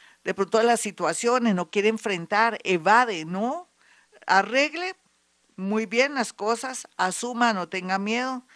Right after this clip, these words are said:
sea una persona un poco también discreta, escuche al otro para que no le ganen su juego, o sea, mostrando usted sus haces. No, primero escuchar qué es lo que quiere la otra persona. Después de su cumpleaños vienen cosas muy interesantes, entre ellas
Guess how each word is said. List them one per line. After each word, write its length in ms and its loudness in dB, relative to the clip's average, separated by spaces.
sea 200 -2
una 220 -4
persona 360 -6
un 60 -10
poco 260 -6
también 320 -6
discreta, 580 -4
escuche 500 -6
al 120 0
otro 360 -2
para 220 2
que 200 -6
no 220 -4
le 180 -2
ganen 420 -2
su 240 -6
juego, 460 -4
o 80 -10
sea, 380 0
mostrando 420 -6
usted 200 -4
sus 220 -4
haces. 580 0
No, 240 -4
primero 340 -4
escuchar 560 -2
qué 80 -4
es 40 2
lo 100 0
que 140 -12
quiere 220 -2
la 140 4
otra 220 -2
persona. 500 -6
Después 360 -8
de 120 -4
su 100 -6
cumpleaños 640 0
vienen 400 -4
cosas 400 -6
muy 180 -8
interesantes, 760 -4
entre 400 -4
ellas 420 -2